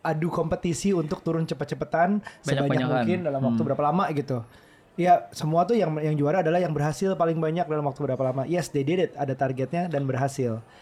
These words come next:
Speaker 1: Tapi, eh, artikel di Time itu melihat di riset semuanya yang menang dalam waktu berapa lama lagi untuk balik ke benar. Dan benar, majority itu balik ke ukuran semula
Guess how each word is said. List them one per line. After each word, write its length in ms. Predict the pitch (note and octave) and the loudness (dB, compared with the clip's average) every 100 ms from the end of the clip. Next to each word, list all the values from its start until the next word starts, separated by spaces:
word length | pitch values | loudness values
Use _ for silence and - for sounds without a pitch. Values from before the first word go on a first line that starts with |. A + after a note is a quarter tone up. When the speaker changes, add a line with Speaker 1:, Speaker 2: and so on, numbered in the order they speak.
| - - | -20 -12
Speaker 1:
Tapi, 300 | - C#3+ G#3+ A3+ | -4 -2 0 -2
eh, 720 | - - D#3+ C#3+ C#3 C#3 C3+ C3+ | -4 -8 -2 2 4 2 2 0
artikel 340 | C3+ C3+ C3+ | 0 -2 -2
di 80 | C#3 | -2
Time 220 | C3 C3 | 0 -2
itu 140 | C3+ G3+ | -2 0
melihat 420 | A3 C#3+ C3+ G3 - - | 0 0 0 -2 -6 -20
di 220 | - D#3 C3+ | -12 -4 0
riset 280 | C3+ D3 C#3 | 0 -2 -4
semuanya 460 | C#3 C#3 B2+ C3+ | -4 -2 0 0
yang 120 | F3 D#3 | -2 -2
menang 420 | C3 C3 F3 G3 - - _ | -2 -2 -2 -6 -14 -20 _
dalam 260 | - C3 C3 | -4 0 0
waktu 260 | C3+ - - | 0 -2 -4
berapa 280 | C3 B2+ C3+ | -2 -2 0
lama 420 | C3 A#2+ C#3 D3 | 0 0 2 2
lagi 300 | D3+ F#3 G3 | 2 0 0
untuk 240 | F3 D#3+ | 0 -2
balik 260 | D3+ D3 D3+ | 0 0 0
ke 60 | D3+ | 0
benar. 200 | D#3+ E3+ | -2 -2
Dan 200 | F3+ G#3 | 0 0
benar, 300 | A3+ A3 G#3 - - - - - | 2 0 -2 -8 -20 -20 -20 -8
majority 840 | D#3+ D#3 C3+ D#3 F#3 G3 E3+ F3+ | -4 0 2 2 0 0 0 0
itu 140 | E3 G#3 | -2 -2
balik 460 | D3 C3+ C#3+ E3 - | 0 0 0 -2 -2
ke 140 | E3+ - - - - - - | -2 -2 -8 -20 -20 -20 -18
ukuran 380 | - - D3+ C#3+ | -12 -4 0 0
semula 500 | C3+ C#3+ B2+ C3 - | 0 0 0 0 -2